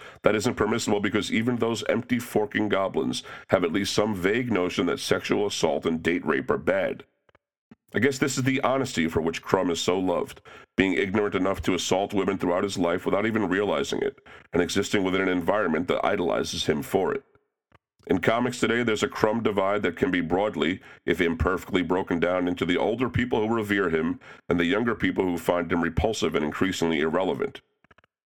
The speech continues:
Crumb's defenders, and make no mistake, cultural gatekeepers like Groth have spent decades defending this guy,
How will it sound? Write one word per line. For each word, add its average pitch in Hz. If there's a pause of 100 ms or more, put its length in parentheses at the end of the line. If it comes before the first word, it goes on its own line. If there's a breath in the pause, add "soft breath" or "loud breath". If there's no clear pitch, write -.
(140)
Crumb's 123
defenders, 123
and 101
make 120
no 120
mistake, 107 (340 loud breath)
cultural 104
gatekeepers 92
like 87
Groth 90
have 85
spent -
decades 80
defending 80
this 71
guy, 76